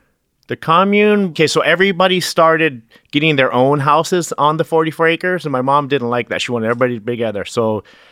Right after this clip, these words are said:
she told my father, "We're going to take a Volkswagen van and, and go to Mexico." And he was like, "I'm happy here. I'm staying. If you wanna go, you go right ahead." So she took me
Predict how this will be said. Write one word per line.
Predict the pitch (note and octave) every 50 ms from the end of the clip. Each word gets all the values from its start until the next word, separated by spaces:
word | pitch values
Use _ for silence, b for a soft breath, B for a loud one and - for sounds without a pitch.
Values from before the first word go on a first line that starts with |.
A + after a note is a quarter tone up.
| b b b b
she | - - - A2
told | - A#2+ B2 B2+
my | B2+ B2
father, | - - C3+ C3 B2+ B2+ B2+
"We're | B2 B2 A#2
going | G#2 B2 B2+ C3 C3 C3 C3 C3+ C3 A#2 - _
to | - A2+
take | _ - B2+ C3 - C3+
a | C3
Volkswagen | A#2+ B2+ C3+ C3 - - D#3+ E3 D#3+ E3+ D3+
van | D#3+ D#3 D3+ D3+ D3+ D3+
and, | D3 C3+ B2+ B2
and | - B2 B2 A#2+ A2+
go | B2 B2+ B2+
to | C3 C3 B2+ A#2+
Mexico." | A#2+ C3 B2+ - - - - - A#2+ G#2+ F#2+ - - _ - -
And | A2 A2 A2 G#2+ A2 A2+ G#2+ F#2 - b b b b b b b b b b b b b b
he | _ - A#2+
was | A#2 A2+ A2+ G#2 A2+
like, | G#2+ G2+ -
"I'm | - A2+ B2+ B2
happy | G#2+ A2 G#2+ A2 - - B2 A#2
here. | G#2+ A2+ A2+ A2+ A2 A2 -
I'm | - G#2 F#2+ F#2 -
staying. | - - A2+ A2 A2 A2 A2 A2 A2 A2+ A2 G2+ _
If | - - _ -
you | A2 A2+
wanna | A2+ A#2 A#2 A#2+ A2
go, | A2+ A#2 A#2 A#2 A#2 A#2 G#2+ A2
you | G#2+ G2+
go | - G#2 G#2+
right | G#2+ G#2+ A2 A2
ahead." | G#2+ G#2+ A#2 A2+ A2+ A2+ A2 G#2+ - _
So | - G#2 G2+
she | - - A2+ G#2+
took | - - A#2 _ -
me | A#2 B2 C3 B2 A#2+ A#2+ B2+ B2